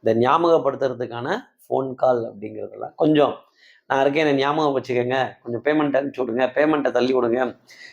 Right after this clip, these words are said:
பேமெண்ட்டை கொடுத்துடுங்க" அப்படின்னு சொல்ற தருணங்கள்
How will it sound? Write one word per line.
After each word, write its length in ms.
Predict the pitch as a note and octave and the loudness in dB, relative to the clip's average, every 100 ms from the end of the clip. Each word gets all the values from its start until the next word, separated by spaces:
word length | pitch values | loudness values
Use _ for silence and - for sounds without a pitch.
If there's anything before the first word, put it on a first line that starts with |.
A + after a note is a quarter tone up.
| _ | _
பேமெண்ட்டை 380 | D3 E3 D#3+ C#3+ | 4 4 4 2
கொடுத்துடுங்க" 480 | F3 F#3+ F3 E3+ E3+ | 0 2 4 4 4
அப்படின்னு 340 | D3 B2+ C#3+ B2+ | 2 0 0 -2
சொல்ற 280 | B2 A#2 | -4 -4
தருணங்கள் 560 | G#2 G#2+ B2+ B2+ C#3 C#3 | -2 -4 -2 -6 -4 -6